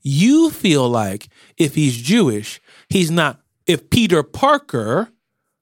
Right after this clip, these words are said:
is Jewish, he's not for everybody. That right there fundamentally is between you and whoever you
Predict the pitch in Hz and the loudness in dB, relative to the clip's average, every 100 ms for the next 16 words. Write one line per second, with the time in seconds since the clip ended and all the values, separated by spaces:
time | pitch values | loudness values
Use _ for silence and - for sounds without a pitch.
0 | _ _ _ _ _ _ - 180 151 127 | _ _ _ _ _ _ 0 0 0 -2
1 | 208 240 139 123 - - 208 180 143 160 | 0 2 0 -2 -8 -4 -2 -2 -2 -4
2 | - - - - 185 165 143 135 123 110 | -4 -12 -10 0 2 2 2 0 -2 -6
3 | 85 62 60 62 _ _ _ _ _ _ | -8 -18 -20 _ _ _ _ _ _ _
4 | 113 147 208 190 160 156 185 196 143 120 | -2 0 0 0 -2 -2 -2 0 0 -2
5 | 120 - 160 143 127 151 233 226 135 120 | -6 -4 -2 -2 -2 0 0 0 -2 -2
6 | 113 131 117 120 120 127 110 104 110 135 | -4 -4 -4 -4 -4 -4 -4 -4 -2 0
7 | 135 127 135 104 120 135 117 117 113 107 | 0 0 -4 -10 -10 -6 -4 -2 -4 -6
8 | 110 123 113 107 | -4 -2 -2 -4